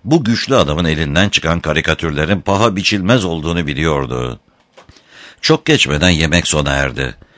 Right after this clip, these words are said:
Başkanlık ekibini nehrin karşısına geçirecek tekneler hazır bekliyordu. Leon ve Kermit konuşmadan kıyıya indiler. İkisi de duygusal ya da basma kalıp gelmeyecek sözcükler bulmakta zorlanıyordu.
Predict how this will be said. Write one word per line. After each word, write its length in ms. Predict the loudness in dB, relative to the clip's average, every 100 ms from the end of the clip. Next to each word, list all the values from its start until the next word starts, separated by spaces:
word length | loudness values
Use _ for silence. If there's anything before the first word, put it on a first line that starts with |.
| _
Başkanlık 540 | 0 2 4 2 2 0
ekibini 460 | -2 -4 -2 0
nehrin 340 | 2 2 0 0
karşısına 640 | 2 2 2 -2 0 0
geçirecek 580 | 0 -2 0 0 0 0
tekneler 460 | 0 2 2 2
hazır 360 | 2 0 0 -2
bekliyordu. 760 | -2 -4 -4 -4 -4 -4 -6 -10 _ _ -20 -10 0
Leon 360 | 4 6 4
ve 120 | 2 0
Kermit 420 | 2 2 0 -2
konuşmadan 600 | 0 0 0 0 2 2
kıyıya 380 | 0 0 2 2
indiler. 600 | 2 -2 0 -2 -2 -8 -20 -20 -4
İkisi 380 | -2 0 -2 0
de 160 | 0
duygusal 600 | 0 0 0 -2 0 2
ya 120 | 2 0
da 140 | 2
basma 320 | 0 0 -2
kalıp 300 | 0 -2 0
gelmeyecek 560 | 0 0 0 0 0 0
sözcükler 640 | 0 0 0 0 0 0
bulmakta 440 | 0 0 -2 0 0
zorlanıyordu. 1000 | 0 0 0 0 0 0 -2 -4 -6